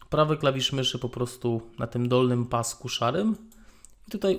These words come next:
ustawiamy sobie, które funkcje mają być widoczne. I teraz, jeżeli porównamy sobie te dwa liczniki, licznik zwykły i licznik wartości liczbowych, to widzimy, że komórek niepustych mamy tyle, w tym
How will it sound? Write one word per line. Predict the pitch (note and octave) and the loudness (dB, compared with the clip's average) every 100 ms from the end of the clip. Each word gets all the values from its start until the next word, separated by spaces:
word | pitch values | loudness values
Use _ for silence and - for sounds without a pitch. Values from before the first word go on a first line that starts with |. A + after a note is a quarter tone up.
| - - | -2 -6
ustawiamy | E3 - D3+ D#3 D3+ | -4 0 2 2 0
sobie, | D3+ C3+ B2+ | -2 -4 -4
które | - C#3 | -4 -2
funkcje | C3 C3+ B2 - B2 | -2 -4 -6 -2 0
mają | A#2 A#2+ | 0 0
być | A2+ A2+ - - - _ - A#2 | -2 -6 -8 -14 -18 _ -10 -6
widoczne. | A2+ - - - - - - - - - - - - | -4 -6 -8 -12 -18 -20 -20 -20 -20 -20 -20 -20 -8
I | - | 0
teraz, | G3 F#3+ - - | 4 4 2 -4
jeżeli | D3+ F3 F#3 | 0 2 2
porównamy | F3 E3 G3+ G#3 E3+ | 0 0 0 0 0
sobie | C#3+ B2+ | 0 0
te | B2+ B2 | 0 0
dwa | A#2 A#2 A#2 A#2 - - | 0 0 0 -2 -6 -10
liczniki, | B2 A#2+ - B2 A2+ - | -6 -6 -4 -4 -6 -10
licznik | D3 C3+ - C3+ B2 | -6 -6 -4 -4 -2
zwykły | A#2+ B2+ C#3 - C#3+ C#3 | -2 -4 -4 -4 -4 -2
i | C3 | -4
licznik | C3+ - C3 B2 B2 | -4 -4 -4 -4 -4
wartości | A#2+ A#2+ B2+ B2 - B2 | -2 -2 -2 -4 -4 -4
liczbowych, | A#2+ A#2+ A2+ C#3 F#3+ - - - - | -2 -2 0 0 -2 -4 -20 -20 -12
to | E3+ | -6
widzimy, | F#3+ G#3 G3+ | -2 0 0
że | F#3 F3 D#3+ - - - | 4 4 4 0 -12 -12
komórek | - D#3 E3 D3+ - | -2 0 2 0 -2
niepustych | B2+ C#3 - B2+ - | -4 -4 -6 -6 -2
mamy | B2 A#2+ | 0 -2
tyle, | - B2 D#3 B3 - - - - - - | 0 2 2 0 -6 -20 -20 -20 -20 -20
w | - - | -20 0
tym | E3 F#3+ | 4 6